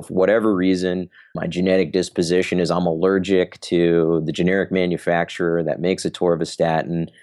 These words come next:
and I just react better to good old-fashioned branded Lipitor by Pfizer. In this case, it's in America, we call the dispenses written codes, D A W codes. There's nine of them,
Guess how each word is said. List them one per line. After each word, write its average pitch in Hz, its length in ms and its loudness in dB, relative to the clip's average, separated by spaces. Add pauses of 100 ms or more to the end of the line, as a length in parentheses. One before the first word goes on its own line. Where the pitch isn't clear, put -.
(300)
and 87 400 2
I 82 80 4
just 85 240 -2
react 85 460 0
better 85 340 2
to 80 200 -4
good 78 140 -4
old-fashioned 78 680 -2
branded 82 380 0
Lipitor 80 800 -2 (100)
by 78 200 -2
Pfizer. 82 500 0 (580)
In 120 140 4
this 160 180 2
case, 123 380 2
it's 101 320 -2
in 104 100 0
America, 92 420 2
we 85 120 0
call 85 340 2
the 82 160 -2
dispenses 85 680 -4
written 85 280 -2
codes, 113 400 0
D 90 220 4
A 87 60 4
W 80 340 0
codes. - 380 -4
There's 85 180 -4
nine 90 400 2
of 117 120 0
them, 165 260 -2